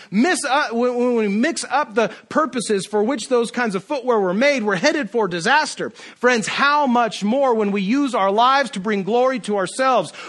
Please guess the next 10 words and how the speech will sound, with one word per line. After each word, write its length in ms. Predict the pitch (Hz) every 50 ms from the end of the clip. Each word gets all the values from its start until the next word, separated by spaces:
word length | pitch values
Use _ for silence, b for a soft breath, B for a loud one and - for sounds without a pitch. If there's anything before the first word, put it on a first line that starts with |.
| B
or 80 | 226 247
to 80 | 240
other 240 | 233 226 233 240 220
people 500 | 170 - 240 277 294 - 220 180 160 - B B B
or 80 | 226 233
to 80 | 233
worship 400 | 240 247 247 254 - 247 180 -
relationships 800 | 202 196 202 208 247 302 247 - - 226 - - 214 185 - - -
or 160 | - 208 208 208
money 480 | 196 208 247 277 294 262 214 175 143